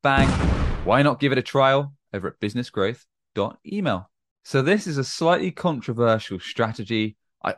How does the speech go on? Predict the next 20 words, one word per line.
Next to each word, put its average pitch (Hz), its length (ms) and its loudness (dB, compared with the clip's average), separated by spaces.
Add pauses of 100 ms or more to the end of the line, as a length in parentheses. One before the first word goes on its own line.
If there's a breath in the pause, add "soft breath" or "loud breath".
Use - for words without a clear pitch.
often 160 340 0
see 147 280 0
it 107 100 -2
used 110 400 -2
by 95 200 2
SaaS 135 440 -2
software 139 400 -2
as 107 100 -4
a 101 60 -8
service 101 480 -4
companies 98 500 -8
in 90 80 -8
the 87 180 -10
B 107 160 -4
two 101 140 -12
B 87 220 -8
space. - 760 -6 (400 soft breath)
It's - 220 -10
often 156 320 -2
recommended 110 840 -4